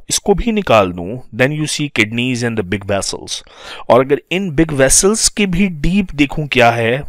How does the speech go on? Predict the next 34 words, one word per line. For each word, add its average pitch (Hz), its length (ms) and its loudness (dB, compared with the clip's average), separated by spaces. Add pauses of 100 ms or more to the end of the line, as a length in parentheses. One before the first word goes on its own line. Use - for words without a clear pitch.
तो 120 80 -2
फिर 135 200 0
मौजूद 107 460 -2
हैं 110 340 -4 (120)
posterior 113 720 -2
abdominal 104 600 -4 (300)
wall 101 300 2
के 98 240 -2 (120)
मसल्स। 85 720 -6 (240)
ओके, 190 160 4 (440)
तो 151 60 0
ये 151 120 0
छह 175 400 4
लेयर्स 156 360 6
हैं 147 140 0
बॉस, 127 300 6
जो 127 120 4
आपको 120 240 4
याद 107 220 4
होनी 123 220 -2
चाहिए। 117 500 -2
मैं 98 120 -4 (120)
फिर 117 120 2
एक 120 160 4
दफा 117 240 0
तेजी 120 420 -2
से 127 140 0
रिपीट 117 260 -4
कर 113 140 -2
देता 110 260 -6
हूं 113 220 -4 (400)
कि 110 100 2
the - 500 0
six - 460 2